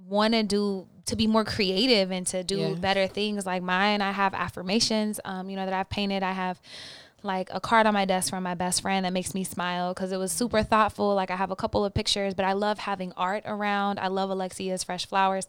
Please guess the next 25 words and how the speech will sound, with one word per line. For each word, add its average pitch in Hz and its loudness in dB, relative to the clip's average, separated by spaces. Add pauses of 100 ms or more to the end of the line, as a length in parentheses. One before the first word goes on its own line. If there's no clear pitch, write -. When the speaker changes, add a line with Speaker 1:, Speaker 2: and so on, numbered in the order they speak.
(400)
Speaker 1:
I 208 2
don't 185 2
keep 214 -6
fresh 190 0
flowers 180 -2
like 175 -6
that. 180 -6
That's 190 -6
a 170 -8
goal 190 0
of 180 -4
mine. 170 -6
I'm 202 0
not 180 -2
there 185 0
yet. 175 -6
I 185 -6
do 220 -6
got 240 -2
plants, 208 -2
though, 170 -8
that 185 -6
make 185 -2
me 185 -8
happy. 180 -6